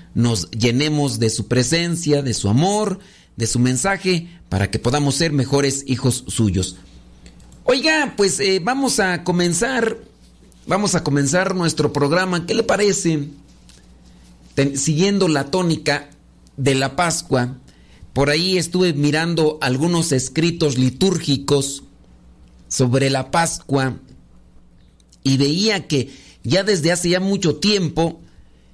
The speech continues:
se tenía presente que en el día de Pascua no se debía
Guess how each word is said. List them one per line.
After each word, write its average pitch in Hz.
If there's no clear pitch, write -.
se -
tenía 160
presente 190
que 160
en 143
el 139
día 190
de 196
Pascua 143
no 147
se 190
debía 156